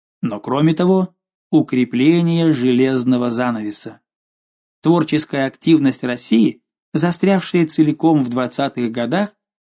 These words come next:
вскоре окончательно остановится. Всё новое, что там появляется, включая атомную бомбу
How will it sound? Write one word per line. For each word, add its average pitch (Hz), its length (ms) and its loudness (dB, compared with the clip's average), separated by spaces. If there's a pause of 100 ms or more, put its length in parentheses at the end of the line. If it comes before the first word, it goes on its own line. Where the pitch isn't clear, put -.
(100)
вскоре 190 420 2
окончательно 156 1080 0
остановится. 117 1080 -6 (480)
Всё - 340 -4
новое, 135 640 0 (200)
что - 220 -6
там 139 280 -2
появляется, 127 800 -4 (260)
включая 202 600 0
атомную 135 600 0
бомбу 123 680 0